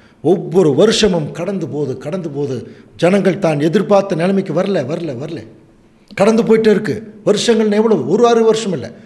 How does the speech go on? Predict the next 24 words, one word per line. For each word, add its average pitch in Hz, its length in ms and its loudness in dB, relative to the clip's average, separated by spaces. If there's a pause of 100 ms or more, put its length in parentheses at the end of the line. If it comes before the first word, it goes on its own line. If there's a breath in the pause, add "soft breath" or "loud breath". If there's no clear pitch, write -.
(160 loud breath)
நூறு 285 220 4
வருஷம் 240 300 2
இல்ல, 147 220 -4 (180 loud breath)
ஆயிரம் 302 300 4
வருஷம் 269 260 4
கடந்து 214 220 2
போகுது. 117 240 -10 (1200 soft breath)
அப்படியே 262 420 4
மனுஷன் 233 840 2
தான் 208 220 4
படைச்ச 240 640 2 (160)
அந்த 202 260 4
ஜீவ 320 380 4
ஜந்துக்களை 285 420 2
எல்லாம் 269 240 6
வணங்க 233 260 4
ஆரம்பிக்கிறான், - 480 -2 (1080)
கல்லு 269 240 4
மண்ணதையெல்லாம் 269 500 4
வணங்க 254 220 2
ஆரம்பிக்கிறான். - 480 -4 (640 soft breath)
பொறுமையோட 170 580 2
காத்துட்டு 113 340 -6
இருக்கார். 98 260 -20